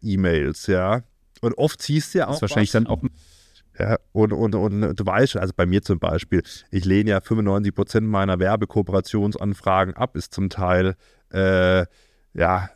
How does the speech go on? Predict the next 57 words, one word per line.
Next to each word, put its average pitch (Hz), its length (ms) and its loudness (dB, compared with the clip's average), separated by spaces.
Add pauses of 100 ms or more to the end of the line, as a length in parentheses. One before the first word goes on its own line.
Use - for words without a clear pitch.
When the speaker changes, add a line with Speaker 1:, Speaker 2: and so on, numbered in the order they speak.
Speaker 1:
auch 90 300 -4
wahnsinnig 95 400 0
viel 92 100 0
Mist 110 280 0
dabei. 82 360 0
Und 101 120 -2
dann 107 100 2 (100)
will 107 260 0
man 113 160 2
trotzdem 110 280 -2
freundlich 101 480 0
sein, 80 440 -4
ja, 101 380 0
und, 92 160 -2
und, 85 520 -2
und 101 160 -2
willst 110 180 2
ja - 80 -2
auch 104 80 0
nicht 101 100 2
schreiben, 98 380 -2
„Für - 100 -6
den 101 140 0
Quatsch 95 280 -4
mache 95 180 0
ich - 40 -6
keine 92 300 -2
Werbung“, 104 400 0
sondern 98 200 -2
willst 104 200 0
ja 92 180 4 (360)
professionell 120 420 2
freundlich 139 400 0
bleiben. 135 160 0
Da 123 80 0
kannst 139 260 -2
eben, 127 380 0
da 110 120 2
kriegst - 280 -4
du 113 40 0
eine - 80 -4
E-Mail, 170 280 2
du 127 80 2
siehst 156 260 -4
schon 139 80 0
in 120 80 0
einer 123 260 0
Sekunde, 127 440 0
du 107 100 0
willst 120 220 2
jetzt - 160 -2
nix, 127 340 -2
äh, 113 140 2
über 107 320 -2
Heizdecken 110 560 0
irgendwie 107 180 0
bewerben. 107 520 0